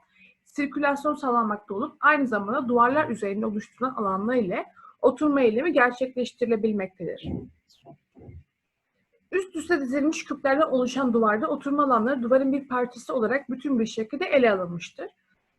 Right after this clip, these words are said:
Duvarlar arası boşlukta kullanıcıların yeme içme ihtiyaçlarını karşılayabilmesi için yiyecek içecek otomatları konumlandırılmıştır.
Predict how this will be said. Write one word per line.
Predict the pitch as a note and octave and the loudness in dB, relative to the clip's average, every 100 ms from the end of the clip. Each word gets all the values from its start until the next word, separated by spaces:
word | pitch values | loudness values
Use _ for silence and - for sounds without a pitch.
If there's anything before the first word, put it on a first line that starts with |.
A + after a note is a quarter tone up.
| - | -2
Duvarlar | C#4+ D#4 F4 | 4 6 6
arası | E4 D4+ - A#3+ | 6 4 4 0
boşlukta | C4+ C#4 C4+ - E4 | 0 0 -4 -8 -8
kullanıcıların | - C4+ C4 C4 B3+ C4 D4 G4 | -2 0 2 2 0 0 0 0
yeme | C4+ C4+ D4+ | 0 2 0
içme | D4 - D4+ | -2 -2 -4
ihtiyaçlarını | - C4 A#3 - C#4 D#4+ | -2 -2 -2 -2 -6 -4
karşılayabilmesi | B3 B3 - C4 A#3+ A#3+ B3 B3+ C#4 | -2 -4 -2 -4 -2 -2 -4 -4 -8
için | A3+ - D#4 - _ _ _ _ - | -10 -10 -14 -14 _ _ _ _ 0
yiyecek | C4 C#4 F4+ F#4 | 2 4 2 0
içecek | D4+ - E4 D#4+ | -2 -4 -4 -2
otomatları | C4+ B3 B3 - C#4 E4+ | 0 2 2 0 -8 -2
konumlandırılmıştır. | C4+ B3 A3+ G#3 F#3+ F3 F3 - - F4 - | 0 0 0 0 -2 -6 -8 -10 -12 -14 -14